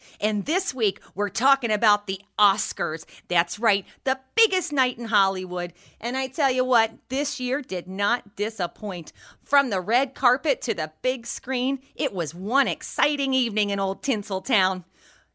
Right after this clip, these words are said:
For the red carpet, I tell you, my girl Tina Fey absolutely slayed it in her purple number.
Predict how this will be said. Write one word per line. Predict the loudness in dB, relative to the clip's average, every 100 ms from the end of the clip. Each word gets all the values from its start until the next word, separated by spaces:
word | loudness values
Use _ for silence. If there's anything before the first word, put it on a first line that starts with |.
| _
For | 2
the | 4
red | 2 0
carpet, | -2 -4 -2 -2 -6 -4
I | -4
tell | -2 0 0
you, | 0
my | -2 -2
girl | -2 -4
Tina | -6 -8 -6 -6
Fey | -4 -4 -4 -4
absolutely | 0 0 0 -4 -4 -4 -6 -6
slayed | -6 -8 -4 -2 -2 -2
it | -6
in | -4
her | -6
purple | -4 -6 -6 -10
number. | -6 -6 -4 -4